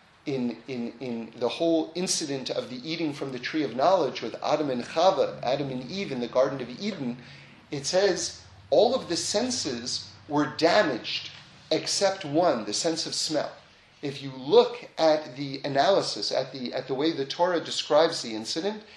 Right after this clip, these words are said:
they held the fruit, that's touch. They listened to the snake, that's, that's hearing. They tasted the fruit, that's, that's taste, right? They saw the fruit and commented on the way it looked, that's the eyes,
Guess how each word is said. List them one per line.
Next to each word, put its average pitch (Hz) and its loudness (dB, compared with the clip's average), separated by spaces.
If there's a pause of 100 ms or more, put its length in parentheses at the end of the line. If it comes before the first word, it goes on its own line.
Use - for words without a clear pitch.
(340)
they 135 0
held 165 -2
the - -4
fruit, 175 -8
that's - -4
touch. - -2 (340)
They 131 0
listened 180 0
to 196 -4
the 156 -4
snake, 160 -2
that's, - -4
that's 117 -8
hearing. 160 -2 (320)
They 127 -8
tasted 190 -4
the 165 0
fruit, 170 -6
that's, - -8 (160)
that's - -6
taste, - -6
right? 151 0 (480)
They 127 -2
saw 190 4
the 208 2
fruit 208 -6
and - -6
commented 185 -2
on 156 2
the 139 -2
way 135 2
it 123 -4
looked, 202 -4
that's - -4
the 120 -8
eyes, 185 -4